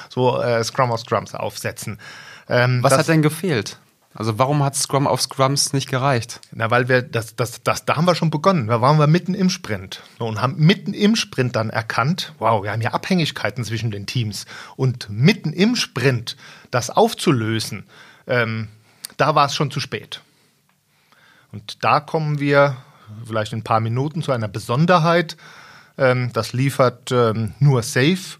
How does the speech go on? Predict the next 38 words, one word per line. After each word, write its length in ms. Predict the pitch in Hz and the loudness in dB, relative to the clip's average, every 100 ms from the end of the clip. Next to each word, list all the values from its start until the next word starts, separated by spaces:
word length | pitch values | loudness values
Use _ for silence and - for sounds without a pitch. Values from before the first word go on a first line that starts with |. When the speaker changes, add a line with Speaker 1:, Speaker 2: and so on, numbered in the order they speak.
| - - - - - - - | -20 -20 -20 -20 -20 -12 0
Speaker 1:
ähm, 340 | 135 131 143 | 0 0 -4
wie 120 | 143 147 | 0 2
man 180 | 131 | 2
das, 320 | 127 127 - 131 | 2 -2 -4 -4
wie 80 | 127 | -2
man 180 | 117 | 0
das 140 | 123 127 | 0 -2
in 40 | |
den 80 | 117 | -4
Griff 160 | 120 - | -6 -8
kriegen 240 | 110 107 | -12 -12
kann. 260 | - - 110 - | -14 -16 -18 -6
Speaker 2:
Mhm. 320 | 110 117 170 - _ - - | -4 -2 -4 -12 _ -18 -14
Okay. 360 | 127 - 113 - - - - - - - | -12 -6 -6 -8 -16 -18 -18 -18 -20 -8
Ja, 200 | - 117 | 2 2
sehr 100 | 113 | 4
interessant. 480 | 131 135 139 156 110 | 2 2 0 2 2
Ich 80 | - | -2
freue 200 | - 127 | -2 0
mich 120 | 147 | 0
drauf. 480 | 147 131 135 131 - | 2 4 4 2 -10
Wie 380 | 117 110 160 147 | -10 -4 -2 2
wollen 180 | 151 151 | 2 4
wir 80 | 139 | 2
es 140 | - | 2
heute 180 | 139 131 | 0 2
machen, 280 | 117 107 87 | 0 0 -4
Andreas? 560 | 92 92 87 101 - | -4 -2 0 -2 -2
Wie 80 | 123 | -2
bringen 280 | 123 127 127 | 0 2 4
wir 80 | 117 | 4
das 200 | 120 - | 2 2
Thema 320 | 120 113 107 | 0 2 2
rüber? 420 | 113 104 92 90 | 0 0 0 0
Ich 140 | - | -2
meine, 240 | 110 113 110 | -2 0 0
so 80 | 110 | -2
eine, 180 | 107 | -2